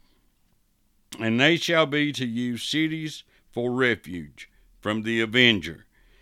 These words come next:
that the manslayer die not,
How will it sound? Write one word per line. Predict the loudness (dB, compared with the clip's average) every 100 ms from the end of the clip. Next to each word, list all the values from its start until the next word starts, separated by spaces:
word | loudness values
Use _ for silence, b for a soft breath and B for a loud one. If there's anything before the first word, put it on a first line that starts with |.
| b b b b
that | 0 0
the | 0
manslayer | 2 6 6 6 -2 0 2 2 0
die | 0 0 2 0
not, | 0 -2 -4